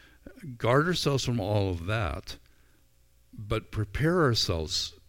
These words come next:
for being guarded against those wrong, um, responses by having the kind of use of the tongue that is healthy,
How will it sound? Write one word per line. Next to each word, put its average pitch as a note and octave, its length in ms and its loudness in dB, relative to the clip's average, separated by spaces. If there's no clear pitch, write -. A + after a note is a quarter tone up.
for G2 460 -6
being B2+ 360 4
guarded F#2+ 400 0
against F2+ 520 -4
those F2+ 380 -4
wrong, F#2+ 760 0
um, A2+ 340 -12
responses D#2+ 920 -6
by G#2+ 160 4
having A#2 440 4
the F#2 80 -2
kind C#3 440 2
of G2+ 200 -4
use G2 320 -2
of F2+ 240 -4
the F#2 120 -2
tongue F2 420 -4
that F2 120 -4
is F2 180 -2
healthy, F2 560 -6